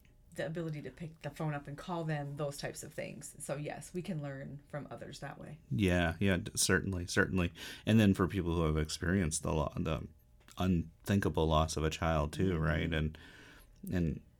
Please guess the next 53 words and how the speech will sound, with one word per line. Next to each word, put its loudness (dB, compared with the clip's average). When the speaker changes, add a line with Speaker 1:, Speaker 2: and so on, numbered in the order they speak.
Speaker 2:
yes, -2
I've -6
had 0
the 2
opportunity 0
to -2
talk 0
to 0
people -2
who 0
have 0
lost 0
their 2
children, -2
and -2
Speaker 1:
Yes. -14
Speaker 2:
you -4
know, -2
just -2
the 0
level 2
of 0
gratitude 2
they 2
have 0
for 0
if -6
they -4
have -4
children -2
still 0
with 0
them, 2
and -2
Speaker 1:
Mm. -12
Speaker 2:
that 0
relationship, 0
or 0
just -4
so 4
much 2
they 2
hold 2
dear 4
to 0
what 0
they 0
did 0
have 2
with -2
their -2
children, -2
right? -2